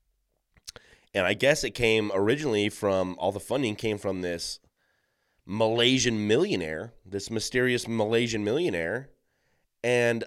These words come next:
I guess this Wolf of Wall Street sleazebag type American dude somehow helped kinda work this. And, and that's, they're, they're chasing down, you know, where, where's the, where's all this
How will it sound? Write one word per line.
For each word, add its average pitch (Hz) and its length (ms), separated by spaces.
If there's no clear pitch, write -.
I 120 80
guess 135 280
this 135 340
Wolf 98 500
of 95 140
Wall 90 380
Street 98 320
sleazebag 101 960
type 95 380
American 107 600
dude 92 440
somehow 107 1040
helped 120 280
kinda 104 280
work 104 400
this. 90 340
And, 107 600
and 107 220
that's, 120 320
they're, 98 240
they're 98 160
chasing 113 380
down, 101 260
you 101 100
know, 85 100
where, 104 220
where's 98 280
the, 92 140
where's 104 240
all 98 140
this 85 240